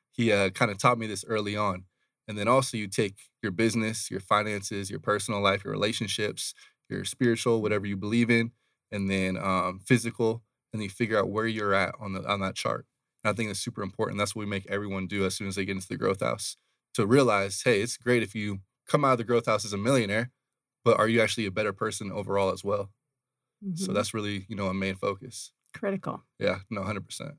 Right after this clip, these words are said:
Speaker 2: Yeah. How many times do we hear stories about folks who have lived their whole, uh, work life working,
Speaker 1: Mm-hmm.
Speaker 2: and on their deathbed, you know, they're, they're not excited nor ecstatic about what they did financially. They're
Speaker 1: Mm.
Speaker 2: wishing that they had more time, or they're grateful that they had time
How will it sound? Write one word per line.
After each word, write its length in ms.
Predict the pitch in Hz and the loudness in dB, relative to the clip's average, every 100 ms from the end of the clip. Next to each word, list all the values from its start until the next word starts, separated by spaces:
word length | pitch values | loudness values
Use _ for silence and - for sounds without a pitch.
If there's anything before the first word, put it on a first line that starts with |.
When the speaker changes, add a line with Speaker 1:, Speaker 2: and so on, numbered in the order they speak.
| 185 | -4
Speaker 2:
Yeah. 180 | 156 | -4
How 160 | 160 190 | 0 2
many 200 | 196 190 | 4 2
times 280 | 185 180 170 | 2 0 0
do 60 | |
we 80 | 175 | -2
hear 120 | 170 | -2
stories 360 | 180 190 185 180 | -2 0 0 0
about 440 | 165 156 151 - - _ _ | 0 -2 -2 -4 -12 _ _
folks 320 | - 170 175 | -2 -2 -2
who 100 | - 165 | -2 -2
have 140 | 165 | 0
lived 200 | 185 185 | 0 0
their 160 | 160 170 | 0 -2
whole, 680 | - 202 196 196 202 202 - _ - | 0 2 4 4 4 2 -2 _ -6
uh, 200 | 151 - | -6 -6
work 440 | - 190 220 233 - | -2 2 4 2 0
life 480 | 147 151 254 - - _ | 0 4 2 0 -14 _
working, 580 | - 180 185 135 135 302 - - | 0 2 2 -2 0 0 -2 -6
Speaker 1:
Mm-hmm. 360 | 110 95 98 98 - | -6 -6 -8 -8 2
Speaker 2:
and 120 | 185 | 4
on 80 | 180 | 6
their 140 | 180 | 4
deathbed, 600 | 170 165 - 143 147 156 | 2 0 0 0 2 0
you 140 | - 170 | -2 -4
know, 180 | - 160 | -4 -6
they're, 180 | 127 156 - | -6 -6 -4
they're 120 | 160 | -2
not 260 | 170 165 - - _ _ _ _ _ _ _ - | 2 2 0 -6 _ _ _ _ _ _ _ -4
excited 520 | 180 - 202 196 175 | -2 2 2 4 2
nor 140 | 165 | -2
ecstatic 640 | 156 - - 196 175 151 165 | -4 -8 0 4 4 2 0
about 360 | 160 156 147 | 2 4 4
what 280 | 180 170 - | 2 0 2
they 140 | 165 | 0
did 260 | 156 160 156 | 2 0 0
financially. 840 | - 160 170 185 170 160 139 135 151 | -2 0 2 2 0 0 0 0 0
They're 180 | 160 160 | 2 4
Speaker 1:
Mm. 60 | |
Speaker 2:
wishing 400 | 185 180 - 147 | 6 6 4 0
that 200 | 147 143 | -2 -2
they 100 | 151 | -2
had 380 | 143 156 127 - | 0 0 0 -2
more 160 | 143 156 | -6 -6
time, 360 | - 123 143 - | -6 -6 -6 0
or 120 | 175 | 2
they're 140 | 170 | 2
grateful 680 | 170 190 247 269 - 120 - | 0 2 2 2 0 -2 -2
that 160 | 170 156 | -6 -4
they 100 | 151 | -4
had 220 | 151 139 | -4 -4
time 340 | - 131 151 | -4 -6 -6